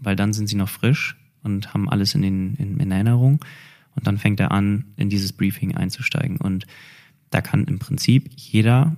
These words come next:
was sagen, was ihm aufgefallen ist, was er gut fand, was er schlecht fand. Natürlich reden wir nur über gute Sachen. Nein, aber auch, ähm, also da passieren wirklich viele Sachen so, die, die,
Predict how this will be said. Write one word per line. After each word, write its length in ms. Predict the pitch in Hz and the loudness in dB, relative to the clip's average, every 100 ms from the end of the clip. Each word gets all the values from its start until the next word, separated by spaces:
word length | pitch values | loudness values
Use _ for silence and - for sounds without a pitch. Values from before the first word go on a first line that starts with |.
| - | -6
was 220 | 127 95 | -4 -2
sagen, 420 | - 92 90 110 | 2 2 0 0
was 160 | - - | 0 0
ihm 120 | 98 | -2
aufgefallen 500 | 98 - 104 - 107 | -2 -4 -4 0 0
ist, 160 | 117 143 | 0 0
was 140 | - | -2
er 60 | 120 | -2
gut 200 | 107 113 | -2 -2
fand, 180 | 123 123 | -2 0
was 120 | 110 | -2
er 80 | - | -4
schlecht 340 | - 101 - | 0 -2 -2
fand. 340 | - 120 151 - - - - _ _ _ - | -4 0 0 -2 -20 -20 -20 _ _ _ -10
Natürlich 300 | - - - | -4 -4 -2
reden 240 | 98 101 | -2 0
wir 80 | 92 | 0
nur 100 | 92 | 0
über 140 | 92 | -2
gute 220 | 92 101 107 | -2 0 0
Sachen. 320 | 101 127 127 | 0 0 -2
Nein, 220 | - 92 - | -4 -6 -6
aber 180 | - - | -6 -4
auch, 140 | 101 - - - - | -4 -8 -14 -16 -6
ähm, 220 | 98 92 - - | -4 -4 -10 -8
also 240 | - 101 - - - | 0 0 0 -8 -10
da 140 | - | -10
passieren 380 | 104 - 107 101 | -8 -4 -2 0
wirklich 440 | 104 104 - - _ _ | 0 0 -4 -12 _ _
viele 360 | _ 127 123 | _ 0 2
Sachen 300 | 101 - 113 | 2 0 -2
so, 200 | 92 95 | -2 -4
die, 220 | - - | -2 -4
die, 280 | - 98 92 | -2 -2 -2